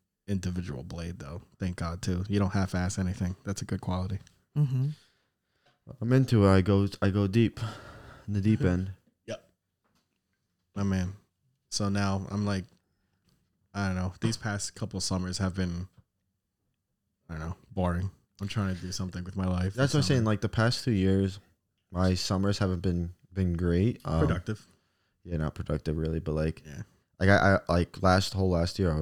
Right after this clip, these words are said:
Speaker 3: I, I was actually working a lot rather than, you know, actually, like, getting, being able to go out and do things. And now on the weekends, I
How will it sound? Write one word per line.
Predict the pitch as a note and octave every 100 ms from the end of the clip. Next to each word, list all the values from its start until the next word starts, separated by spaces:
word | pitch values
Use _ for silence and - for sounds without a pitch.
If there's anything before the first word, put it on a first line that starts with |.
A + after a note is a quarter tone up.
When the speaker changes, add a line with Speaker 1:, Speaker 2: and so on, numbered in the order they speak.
| D#2
Speaker 3:
I, | E2
I |
was | E2
actually | E2+ -
working | E2+ E2 E2
a | C#2+
lot | D#2 D#2 D2+
rather | D2 D#2
than, | D#2 D#2 D#2
you | -
know, | D#2+ D2+ D#2 _ _ _ _ -
actually, | D2+ D#2 D#2+ D#2+
like, | D#2 - _ _ _ _
getting, | F#2 F2 E2 -
being | F#2 G2+
able | F#2+ E2+
to | F2
go | E2+
out | E2 D#2+
and | D#2
do | D#2
things. | D#2 G2 G2+
And | F#2
now | F2 F#2+ G2 G#2+ - _ _ _
on | - F#2
the | F2+
weekends, | F#2 G2+ G#2+ A#2 A2 -
I | E2+